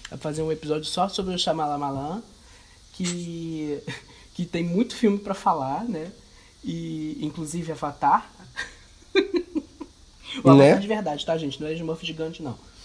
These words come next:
Speaker 2: <laughs>
Speaker 1: É, e... e, e Sinais, assim, é um clássico, mas eu, eu tenho que falar um negócio. Mas fala primeiro o que você acha de Sinais. Porque,
Speaker 2: Então,
Speaker 1: assim, é um
Speaker 2: acho que a
Speaker 1: filme sempre
Speaker 2: gente
Speaker 1: me pega.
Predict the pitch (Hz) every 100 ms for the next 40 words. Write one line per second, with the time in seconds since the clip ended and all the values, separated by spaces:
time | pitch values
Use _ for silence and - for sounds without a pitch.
0 | - - 202 285 226 135 127 127 120 -
1 | - - - 160 156 151 147 139 135 127
2 | 123 - - 175 - 196 - 247 208 247
3 | 277 175 135 185 233 - 156 151 - 214
4 | 247 240 190 180 180 196 196 196 - 165
5 | 170 180 - 185 170 165 175 147 110 107
6 | - 135 - 175 208 208 175 156 160 160
7 | 156 - 139 131 139 - 139 123 123 123
8 | - - - - - 143 180 262 233 180
9 | 185 180 190 208 220 226 226 226 160 123
10 | 113